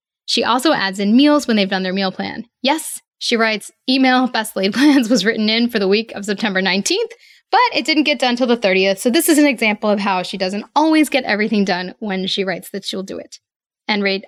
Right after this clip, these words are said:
R, I totally understand. That is just life. She writes that she, they also do a little daily plan from the weekly plan, and I'll show pictures of what that looks like. And yet the pinnacle of the system is their family F L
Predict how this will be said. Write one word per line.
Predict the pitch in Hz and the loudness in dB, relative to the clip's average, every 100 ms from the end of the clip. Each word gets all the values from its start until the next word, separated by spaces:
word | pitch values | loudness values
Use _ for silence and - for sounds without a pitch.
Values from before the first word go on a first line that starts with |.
| - | -2
R, | 233 226 | 0 0
I | 220 196 | -2 -6
totally | - 208 202 | -4 -2 -2
understand. | 196 190 - 208 190 190 - | -4 -6 -6 -6 -6 -8 -6
That | 214 | -4
is | 185 | -4
just | - - | -6 -10
life. | - - _ _ _ _ _ _ _ _ _ _ _ _ - | -12 -14 _ _ _ _ _ _ _ _ _ _ _ _ -4
She | 262 | 0
writes | 233 226 226 294 | 0 0 -4 -4
that | 285 269 | -2 0
she, | - | 2
they | 254 247 | 2 2
also | 247 294 330 | 0 2 2
do | 247 233 240 | 4 4 2
a | 214 | -2
little | 240 311 | 2 2
daily | 254 233 240 269 | 2 2 2 0
plan | 254 208 214 | 0 0 2
from | 254 | 4
the | 277 | 4
weekly | 247 233 190 | 4 0 -2
plan, | 185 190 180 214 294 - - | -2 -2 0 0 -4 -6 -2
and | 226 208 196 190 - | 0 2 0 -2 -2
I'll | 220 208 | -2 0
show | - 202 | 0 -4
pictures | 196 226 226 214 | -4 -6 -4 -2
of | 190 | -2
what | 190 180 | -4 -4
that | 185 208 | -6 -6
looks | 247 240 - | -8 -6 -2
like. | 247 311 - - _ _ _ _ - | 0 0 -4 -20 _ _ _ _ 0
And | 285 | 4
yet | 302 302 | 4 2
the | 277 | -2
pinnacle | 269 349 359 330 | 2 2 4 2
of | - 247 | 2 0
the | 262 | 0
system | 226 208 214 208 208 208 _ _ | 0 -2 0 0 -2 -6 _ _
is | 233 226 | -2 0
their | 220 214 | 0 0
family | - 196 196 196 196 202 _ - | -2 -2 0 -2 -4 -6 _ -6
F | 240 262 - _ - | -6 -6 -10 _ -4
L | 220 202 202 | -2 -2 -6